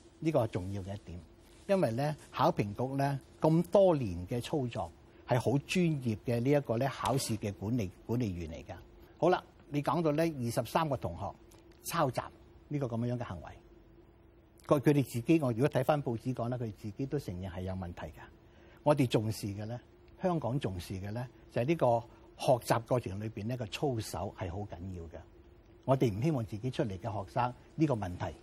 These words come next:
係變為佢一個日常生活嘅問題，呢個就係個背景。所以咧，考評局咧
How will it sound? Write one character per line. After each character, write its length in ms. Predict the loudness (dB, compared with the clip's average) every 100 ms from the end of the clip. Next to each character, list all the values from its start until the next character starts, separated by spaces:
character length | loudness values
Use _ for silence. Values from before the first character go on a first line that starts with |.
| -14 -6
係 100 | -4
變 160 | -4 -4
為 80 |
佢 180 | -4 -4
一 40 | -4
個 80 | -4 -6
日 40 |
常 200 | -6 -4
生 160 | -2 -2
活 80 | -4
嘅 120 | -8
問 140 | -8 -10 -12
題， 200 | -14 -16 -20 -6
呢 100 | 0
個 120 | 2 2
就 100 | -2
係 40 |
個 120 | -6
背 220 | -8 -8 -8
景。 160 | -10 -12 -14 -16 -12 -2
所 140 | 4
以 60 | 6
咧， 160 | 6 2 -4 -6
考 180 | 2 2
評 200 | 2 -4
局 140 | -4
咧 140 | -2